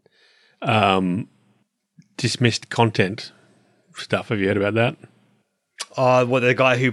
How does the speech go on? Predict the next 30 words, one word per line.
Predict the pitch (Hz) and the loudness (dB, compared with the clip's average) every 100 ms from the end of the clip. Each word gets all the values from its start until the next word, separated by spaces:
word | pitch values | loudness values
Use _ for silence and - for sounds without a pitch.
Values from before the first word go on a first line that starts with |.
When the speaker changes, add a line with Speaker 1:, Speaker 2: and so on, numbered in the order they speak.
| - | -2
Speaker 2:
went | 123 113 | -4 -2
and | 113 107 104 | -4 -4 -8
pl-, | - 123 | -8 -8
plugged | - 120 107 117 | 0 2 2 0
in | 107 | 0
the | 101 | 0
beta | 101 101 95 | 2 2 2
version, | 104 101 101 98 | 2 2 0 -6
like, | 87 92 | -6 -8
the | 80 | -6
pre-gold | 107 104 92 101 95 | -2 -2 -2 -2 2
Speaker 1:
Yeah. | 139 120 110 101 | 2 4 2 2
Speaker 2:
disc | 110 - | 0 0
and | 113 | -2
didn't | 110 104 | -2 -2
install | 95 107 | -2 -2
the | 101 | 0
day | 101 101 | 2 2
one | 98 98 | 0 -4
patch | 95 95 - | -6 -6 -8
and | 101 | -10
then | 95 | -10
saw | - 101 | -4 0
a | 120 | 2
bunch | 107 107 | 0 -2
of | |
Speaker 1:
Yeah. | 104 | -2
Speaker 2:
stuff | 95 101 | -4 -4
in | 101 | -2
there? | 98 147 | 0 -2